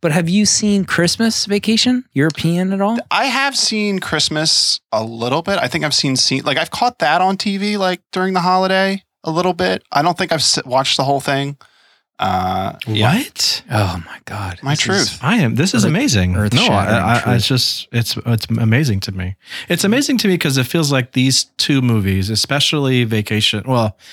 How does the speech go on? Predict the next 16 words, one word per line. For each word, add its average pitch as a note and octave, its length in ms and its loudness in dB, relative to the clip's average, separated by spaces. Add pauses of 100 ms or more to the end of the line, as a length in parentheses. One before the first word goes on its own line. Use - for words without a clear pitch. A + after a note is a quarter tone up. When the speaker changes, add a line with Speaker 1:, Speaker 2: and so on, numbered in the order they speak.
(200)
Speaker 3:
especially D3 320 0
Christmas, G2+ 420 0
but G#2 180 -4
both F#3+ 240 0
movies C3 280 2
feel A#2 180 0
like G#2 200 2
they're, G#2 160 2
like, F#2 240 0
woven G2 720 2 (440)
into, G#2 460 2
like, F2+ 560 -2 (1300)
pop A#2 320 -2
culture G2 460 0
cinema F2 640 0
that E2+ 300 -4